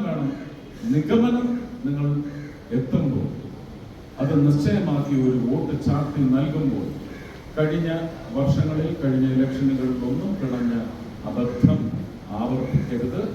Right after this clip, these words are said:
എന്ന് പറയുന്ന ആദ്യത്തെ ദൃഢനിശ്ചയം നിങ്ങൾക്ക് വേണം. അത്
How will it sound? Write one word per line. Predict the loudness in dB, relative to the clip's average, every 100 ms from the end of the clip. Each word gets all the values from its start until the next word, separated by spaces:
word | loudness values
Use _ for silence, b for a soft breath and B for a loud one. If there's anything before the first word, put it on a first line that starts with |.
| -6
എന്ന് | -4 -4
പറയുന്ന | -2 -2 -2 -2 -4
ആദ്യത്തെ | -4 0 0 2 0 -2 -4 -10 -10 -6
ദൃഢനിശ്ചയം | -4 -2 -2 -2 -2 -2 0 -2 -4
നിങ്ങൾക്ക് | -4 -4 -4 -6
വേണം. | -6 -8 -8 -10 -12 -14 -14 -14 -14 -14 -14 -10
അത് | -4